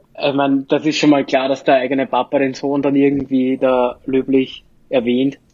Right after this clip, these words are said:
Ich muss aber zugeben, ich kann mir, ich glaube nicht, wäre Lance Stroll nicht der Sohn von ihm, dann hätte er ihn nicht weiter beschäftigt, wenn er jetzt die Wahl hätte zwischen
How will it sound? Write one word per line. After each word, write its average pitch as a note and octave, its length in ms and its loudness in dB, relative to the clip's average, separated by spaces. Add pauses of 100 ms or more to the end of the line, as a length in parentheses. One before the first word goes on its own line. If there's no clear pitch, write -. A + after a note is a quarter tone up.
Ich D3 140 -4
muss D#3+ 200 2
aber C#3+ 280 2 (220)
zugeben, D3 560 0
ich - 160 -4 (220)
kann C#3 160 0
mir, C#3 280 0
ich D3 180 -2
glaube C#3 300 -2
nicht, D#3 460 0 (340)
wäre D3+ 400 -2 (240)
Lance D#3 380 -6
Stroll E3+ 320 0 (260)
nicht F3 380 -6 (340)
der D3 140 -4
Sohn F3+ 340 -6
von C#3 180 -6
ihm, D3 360 -4 (240)
dann C#3 420 0 (200)
hätte D3 340 -2
er C3 280 2
ihn B2+ 180 -6 (260)
nicht D#3+ 440 0 (240)
weiter C3+ 760 -8
beschäftigt, - 1000 -4
wenn C3 160 0
er B2+ 140 0
jetzt B2 280 -2
die B2+ 220 -2 (380)
Wahl B2+ 360 0
hätte C#3 400 -2
zwischen C3 720 -6